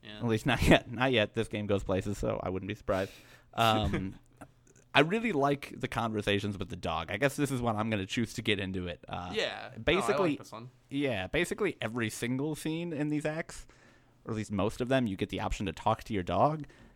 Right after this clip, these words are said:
Speaker 2: and you just, it's always, you get, like, two to three dialogue options. I think it's usually two, and the dog never responds, and you just sort of build a conversation that you have at the dog, and it,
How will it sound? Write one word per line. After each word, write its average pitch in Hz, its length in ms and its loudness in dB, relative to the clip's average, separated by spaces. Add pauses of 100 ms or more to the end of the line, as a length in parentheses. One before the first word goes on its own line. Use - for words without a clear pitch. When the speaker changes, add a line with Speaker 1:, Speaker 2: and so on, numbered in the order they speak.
(100)
Speaker 2:
and 113 140 0
you 120 160 2
just, 117 300 0
it's 117 200 0
always, 139 560 6 (220)
you 104 100 -10
get, 113 120 6
like, 113 260 -2
two 135 260 6
to 127 80 6
three 127 240 2
dialogue 110 440 2
options. 104 340 0
I 92 60 -4
think 98 180 -6
it's - 100 -18
usually 101 300 -4
two, 95 480 2 (640)
and 95 120 0
the 92 60 -4
dog 120 240 4
never 135 220 4
responds, 120 680 2
and 98 140 -2
you 104 60 -4
just 110 180 -6
sort 110 140 0
of 107 140 -10
build 107 220 2
a 104 40 -2
conversation 107 640 0
that 95 60 -2
you 95 140 0
have 98 280 0 (160)
at 98 240 -4
the 98 120 -8
dog, 82 520 -6 (480)
and 123 160 0
it, 117 100 -8